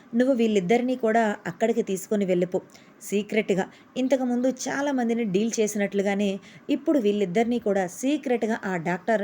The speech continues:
ట్రీట్ చేస్తారు. హాస్పిటల్‌కి వెళ్ళిన తర్వాత వీళ్ళ గురించి మనకి ఎటువంటి ప్రాబ్లం ఉండదు. రేపు ఉదయానికి ఏం చేయాలి అనేది ఇక మీ ఇష్టం అని చెప్పేసింది దాక్షాయిని. సరే మేడం, మీరు జాగ్రత్తగా ఇంటికి వెళ్ళండి అని సురేష్,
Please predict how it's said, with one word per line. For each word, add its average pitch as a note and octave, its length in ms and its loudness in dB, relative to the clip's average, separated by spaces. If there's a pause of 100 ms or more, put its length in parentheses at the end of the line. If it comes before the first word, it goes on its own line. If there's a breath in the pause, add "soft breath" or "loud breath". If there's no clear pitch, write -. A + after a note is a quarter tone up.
(120)
ట్రీట్ G3+ 300 0
చేస్తారు. F#3+ 460 0 (960 loud breath)
హాస్పిటల్‌కి B3+ 540 -2
వెళ్ళిన G3+ 260 2
తర్వాత G3 360 0 (240)
వీళ్ళ F#3 280 2
గురించి B3 280 0
మనకి A3+ 220 -4
ఎటువంటి G3+ 400 0
ప్రాబ్లం F3+ 440 0
ఉండదు. F3 280 0 (500 loud breath)
రేపు A3+ 280 4
ఉదయానికి A#3+ 500 2
ఏం G3+ 220 2
చేయాలి G#3+ 420 2 (100)
అనేది F#3+ 300 0 (180)
ఇక G3+ 140 -2
మీ F3 300 2
ఇష్టం G#3+ 260 -2 (100)
అని G#3 160 0
చెప్పేసింది G3 600 -2
దాక్షాయిని. F3+ 560 0 (680 loud breath)
సరే F#3+ 260 2
మేడం, F#3+ 260 0 (300 loud breath)
మీరు A3 220 4
జాగ్రత్తగా G#3+ 640 0
ఇంటికి G#3+ 280 -2
వెళ్ళండి G3+ 360 2 (100)
అని G3 180 0 (420 loud breath)
సురేష్, A3+ 400 2